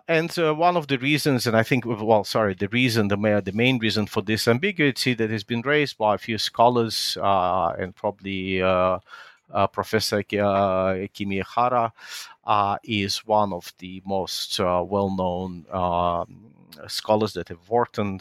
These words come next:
on, on San Francisco Peace Treaty and this series of disputes, is that it was very much in the interest of the United States in the context of the Cold War,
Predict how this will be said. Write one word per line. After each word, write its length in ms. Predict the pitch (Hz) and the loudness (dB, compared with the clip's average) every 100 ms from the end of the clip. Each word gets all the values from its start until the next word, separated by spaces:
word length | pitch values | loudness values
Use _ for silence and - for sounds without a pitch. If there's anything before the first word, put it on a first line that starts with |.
| 104 | -2
on, 300 | 101 98 98 | -2 -2 -4
on 180 | 92 95 | -6 -4
San 180 | 104 | -6
Francisco 440 | 95 98 104 - - | -6 -10 -10 -8 -8
Peace 300 | - 104 - | -6 -6 -4
Treaty 640 | 107 101 - 101 98 85 | -6 -6 -4 -4 -4 -4
and 320 | 95 95 92 | -4 -4 -10
this 180 | 98 101 | -10 -8
series 300 | - 107 104 | -6 -4 0
of 180 | 123 127 | 0 0
disputes, 420 | 135 - 202 - | -4 -2 -2 0
is 200 | 180 147 | -4 2
that 280 | 147 139 - - - - - | 4 4 0 -20 -20 -20 -8
it 160 | 135 - | -6 0
was 160 | 139 120 | 0 0
very 180 | 135 | 0
much 300 | 131 127 127 | 2 2 2
in 100 | 123 | 0
the 140 | 113 104 | 0 0
interest 400 | 123 - 113 - | 0 0 -4 -2
of 140 | 98 | -4
the 80 | 110 | -2
United 400 | 110 107 104 92 | 2 2 0 -4
States 520 | - - 143 127 - | -4 4 4 4 -4
in 100 | 104 | -8
the 80 | 98 | -6
context 460 | - 104 101 95 - | -4 -4 -4 -10 -10
of 120 | 92 | -12
the 100 | 98 | -12
Cold 340 | - 107 104 | -6 -6 -6
War, 360 | 95 101 101 | -8 -6 -6